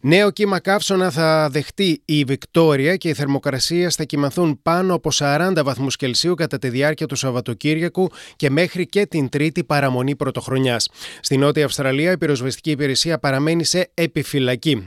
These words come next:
Ο υδράργυρος θα αγγίξει εκεί σήμερα τους σαράντα βαθμούς Κελσίου και οι άνεμοι θα ενισχυθούν σημαντικά.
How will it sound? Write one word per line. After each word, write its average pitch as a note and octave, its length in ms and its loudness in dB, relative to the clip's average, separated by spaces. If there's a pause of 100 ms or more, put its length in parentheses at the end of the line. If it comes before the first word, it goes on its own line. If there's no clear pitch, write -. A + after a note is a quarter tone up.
Ο B2 100 -4
υδράργυρος C#3 840 0
θα - 80 -6
αγγίξει C3 400 -4
εκεί C3+ 200 -4
σήμερα D3+ 400 0
τους C#3 200 -4
σαράντα C#3+ 480 0
βαθμούς C3 360 -2
Κελσίου D#3+ 440 2 (340)
και D3+ 140 2
οι C3 200 4
άνεμοι E3+ 360 2
θα E3 160 -4
ενισχυθούν D3 680 -2
σημαντικά. C#3 840 0